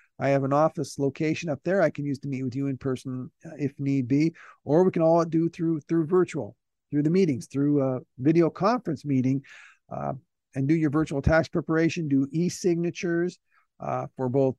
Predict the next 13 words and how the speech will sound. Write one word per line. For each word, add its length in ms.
uh, 280
engagement 580
letters 340
and 200
the 100
actual 300
tax 500
return. 520
Got 160
all 240
that 260
set 300
up. 180